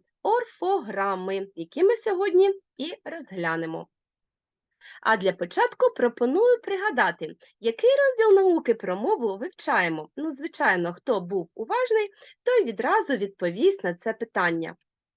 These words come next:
Що вивчає словотвір? А орфографія? Ну, звичайно, словотвір вивчає будову слова, так, якими способами утворилося слово.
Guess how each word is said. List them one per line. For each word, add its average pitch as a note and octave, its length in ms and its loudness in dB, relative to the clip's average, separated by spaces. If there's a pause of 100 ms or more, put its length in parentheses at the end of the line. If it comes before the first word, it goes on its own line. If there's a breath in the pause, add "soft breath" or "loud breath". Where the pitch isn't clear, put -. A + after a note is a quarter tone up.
(880)
Що - 240 -4 (140)
вивчає D#4+ 420 2
словотвір? G#3+ 680 -4 (400 loud breath)
А A#4+ 220 4
орфографія? E4 840 -2 (420 loud breath)
Ну, A3 200 2
звичайно, G3 580 -2
словотвір F3+ 680 -4
вивчає A#3 600 -2
будову F#3 480 -6
слова, F#3 460 -4
так, G#3+ 300 -4
якими F#3 360 0
способами F#3 800 -2
утворилося F3 720 -4
слово. E3+ 380 -6